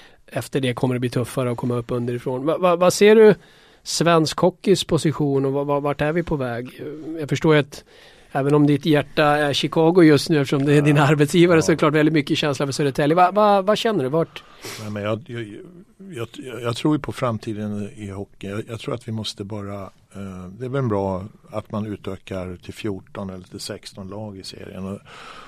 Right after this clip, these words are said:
Speaker 2: och, eh, det tror jag på. Sen utveckla ungdomsverksamheten ännu mera. Eh, juniorsidan blir mycket bättre överallt.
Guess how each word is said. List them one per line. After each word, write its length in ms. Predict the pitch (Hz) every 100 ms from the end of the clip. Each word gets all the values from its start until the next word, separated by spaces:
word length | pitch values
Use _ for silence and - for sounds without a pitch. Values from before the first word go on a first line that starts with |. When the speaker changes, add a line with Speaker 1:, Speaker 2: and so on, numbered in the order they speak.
| - - _
Speaker 2:
och, 360 | - 101 _ -
eh, 140 | 101 95 _ _ _ _ _ _ _ _ _ _ - - - -
det 200 | 107 107
tror 200 | 104 107
jag 120 | 95
på. 260 | - 95 90
Sen 360 | - 104 98 -
utveckla 580 | 104 107 - 101 - 98
ungdomsverksamheten 1400 | 98 107 95 95 - - - 98 - 95 101 95 - 98
ännu 260 | 95 92
mera. 360 | 92 92 92 90 87 - 107
Eh, 440 | 92 90 87 87 87
juniorsidan 1200 | 98 104 98 95 - 95 98 92 92 90 90 85 87 90
blir 160 | 95
mycket 320 | 95 92 -
bättre 640 | 92 87 - - 98 85 85 - _
överallt. 480 | 92 87 87 85 87